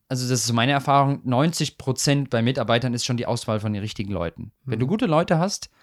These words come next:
Speaker 1: ähm, musst du die, sie nur eigentlich nur richtig fördern und sie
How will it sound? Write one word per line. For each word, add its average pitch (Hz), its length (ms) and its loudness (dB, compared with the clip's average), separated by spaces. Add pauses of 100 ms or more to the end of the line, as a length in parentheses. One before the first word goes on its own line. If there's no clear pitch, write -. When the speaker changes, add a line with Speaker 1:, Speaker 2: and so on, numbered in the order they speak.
(600)
Speaker 1:
ähm, 131 420 4 (460)
musst 143 320 4
du 151 60 2
die, 135 120 2
sie 135 220 2
nur 131 100 4
eigentlich 131 220 0
nur 120 120 2
richtig 131 300 0
fördern 120 380 4
und 104 160 -4
sie 104 360 -2